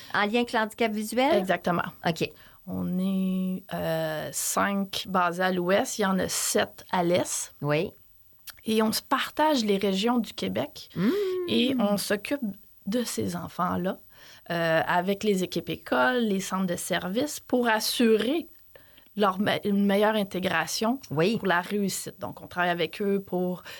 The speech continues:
Speaker 2: euh, que ce soit les fo-, former au niveau du braille ou en
Speaker 1: Mhm.
Speaker 2: basse vision,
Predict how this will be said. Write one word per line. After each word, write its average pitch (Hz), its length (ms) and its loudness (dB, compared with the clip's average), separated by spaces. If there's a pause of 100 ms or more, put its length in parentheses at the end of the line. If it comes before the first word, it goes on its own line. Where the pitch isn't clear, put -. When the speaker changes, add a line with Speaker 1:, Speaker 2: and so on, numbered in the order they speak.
(260)
Speaker 2:
euh, 160 240 0
que 156 100 -10
ce 151 140 -10
soit 185 240 -4
les 175 160 -4
fo-, - 320 -6
former 202 720 0
au 247 80 4
niveau 208 300 2
du 190 160 -2
braille 233 560 2
ou 196 200 4
en 185 140 6
Speaker 1:
Mhm. 220 60 4
Speaker 2:
basse 190 280 2
vision, 196 540 0